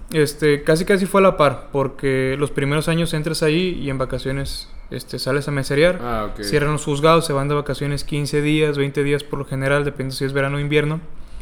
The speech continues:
Speaker 1: Y, este, y ya, pero son asuntos muy, muy, muy, este, sencillos. Generalmente, cuando son más complicados, el abogado, que es el abogado patrono, abogado encargado del despacho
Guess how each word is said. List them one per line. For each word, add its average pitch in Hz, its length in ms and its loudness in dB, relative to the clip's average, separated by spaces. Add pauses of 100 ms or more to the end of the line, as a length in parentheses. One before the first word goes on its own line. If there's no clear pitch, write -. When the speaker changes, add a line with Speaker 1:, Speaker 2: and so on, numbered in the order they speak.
(480)
Speaker 1:
Y, 170 300 2
este, 127 640 -2 (640)
y 165 100 -2
ya, 208 260 -2
pero 147 180 6
son 165 140 2
asuntos 180 320 -2
muy, 175 340 2
muy, 156 360 2
muy, 175 360 2
este, 127 640 -6
sencillos. 160 680 -2 (680)
Generalmente, 147 480 0
cuando 156 140 0
son 156 120 -2
más 160 140 0
complicados, 165 720 2 (280)
el 131 160 2
abogado, 135 500 6
que 139 220 2
es 131 140 -4
el 147 380 0 (360)
abogado 135 320 4
patrono, 160 440 4
abogado 139 280 2
encargado 147 360 2
del 156 100 0
despacho 160 500 0